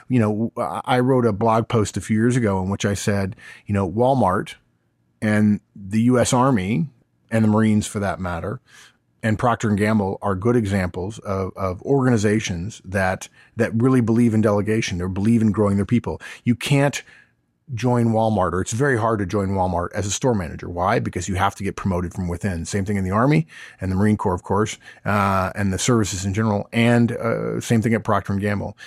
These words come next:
You have to get promoted from within. How do you get, how do you grow? You be given more and more stuff to do.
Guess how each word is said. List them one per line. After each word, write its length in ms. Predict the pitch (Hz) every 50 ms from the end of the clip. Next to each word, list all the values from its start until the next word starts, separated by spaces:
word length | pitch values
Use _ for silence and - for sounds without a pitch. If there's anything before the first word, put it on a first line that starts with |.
| - _
You 120 | - 107 95
have 300 | - - 117 110 101 -
to 60 | -
get 180 | 101 110 104 -
promoted 360 | - 113 101 92 90 92 92
from 140 | - 101 98
within. 320 | 101 101 110 127 107 85
How 240 | 82 - - 107 107
do 60 | 113
you 100 | 107 107
get, 280 | 95 101 107 104 _ -
how 140 | - 107 110
do 80 | 110
you 80 | 120 113
grow? 420 | 101 110 107 107 120 156 180 180 -
You 180 | - 98 95 90
be 80 | 101
given 260 | 92 101 107 104 107 98
more 220 | 98 104 110 110
and 80 | 107 104
more 160 | 104 101 101
stuff 260 | - - 104 92 -
to 100 | - 104
do. 280 | 95 104 104 95 117